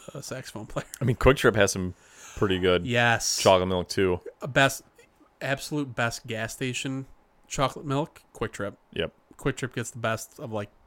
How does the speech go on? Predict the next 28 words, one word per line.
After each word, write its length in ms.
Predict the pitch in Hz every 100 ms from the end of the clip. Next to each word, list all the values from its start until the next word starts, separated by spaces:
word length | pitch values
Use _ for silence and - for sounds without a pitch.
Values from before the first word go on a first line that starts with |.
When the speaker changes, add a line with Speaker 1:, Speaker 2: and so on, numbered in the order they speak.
| _ -
Speaker 1:
any 160 | 117
food. 360 | 107 92 95 117 _ _ _
Speaker 2:
Except 260 | - - 110
for 80 | 104
their 100 | 87
cheese 280 | - 87 -
curds 220 | 82 78
suck. 420 | - - 73 - -
Speaker 1:
Yeah, 400 | 131 117 110 104 -
that's, 600 | 123 117 113 - - - - -
it's 140 | -
a 60 | 120
hack. 440 | 110 107 107 - -
If 140 | 120
you 60 | 120
didn't 200 | 120 113
know 160 | 113 113
that, 280 | 127 143 - _ _ _ _ -
one, 400 | 139 117 113 110
you're 100 | 110
an 60 | 107
idiot 300 | 107 107 117 156
'cause 220 | 110 -
you 80 | 107
should 180 | 117
have 100 | 110
tried 300 | - 113 110
them 220 | 120 117